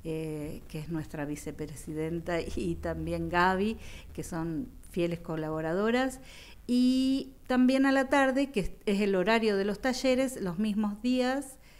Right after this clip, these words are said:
em, de diecisiete treinta a diecinueve.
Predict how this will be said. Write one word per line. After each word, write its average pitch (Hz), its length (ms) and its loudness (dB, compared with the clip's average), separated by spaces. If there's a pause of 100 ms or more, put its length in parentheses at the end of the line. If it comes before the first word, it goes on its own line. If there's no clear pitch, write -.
(320)
em, 170 1080 -2 (1160)
de 175 280 4
diecisiete 202 680 0
treinta 294 680 4 (160)
a 220 180 4
diecinueve. 156 720 -2